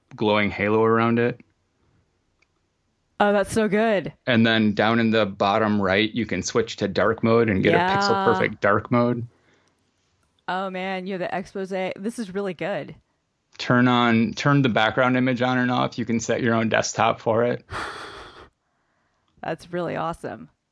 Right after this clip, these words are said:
Speaker 1: Yeah, uh, this is, this is me being crazy
Speaker 2: This
Speaker 1: stupid
Speaker 2: is you
Speaker 1: early
Speaker 2: being
Speaker 1: in the
Speaker 2: crazy,
Speaker 1: morning.
Speaker 2: but I love it.
Speaker 1: Yeah. This one will get published when I'm willing to admit to the world that I'm this obsessive.
Speaker 2: I mean, I think the world knows, but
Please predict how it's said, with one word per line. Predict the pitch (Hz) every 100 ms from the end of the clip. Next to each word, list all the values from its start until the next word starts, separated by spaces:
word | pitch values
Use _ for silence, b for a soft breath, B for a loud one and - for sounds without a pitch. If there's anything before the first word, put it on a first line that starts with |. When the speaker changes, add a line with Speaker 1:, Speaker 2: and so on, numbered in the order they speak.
| _
Speaker 1:
Yeah, | 113 110 95 - -
uh, | 123
this | 123 120 135
is, | 113 98
this | - 127 123
is | 110
me | 117 110
being | 104 98 95 98 - -
crazy | - - 101 92 95
Speaker 2:
This | 90
Speaker 1:
stupid | - 101 -
Speaker 2:
is | 95
you | 98
Speaker 1:
early | 101 101
Speaker 2:
being | 95
Speaker 1:
in |
the | 92
Speaker 2:
crazy, | 95
Speaker 1:
morning. | 95 92 107 - -
Speaker 2:
but | 170
I | 165
love | 170 175
it. | 143 - _ _ _ _ _ _ _ _ _ _ _
Speaker 1:
Yeah. | 101 90 90 87 - b b b
This | - -
one | 160
will | 143
get | 127 -
published | 123 113 110 -
when | 120
I'm | 107 101
willing | 107 107 104
to | 104
admit | 110 101 127
to | - 107
the | 101
world | 98 101 95 101 98
that | 95 101 - - - _ - - - -
I'm | 117 104 98
this | 98 90 -
obsessive. | - 104 - 55 62 - B B B B B - -
Speaker 2:
I | 190
mean, | 165
I |
think | 175 -
the | 196
world | 165 151
knows, | 160 160 143 -
but | - 156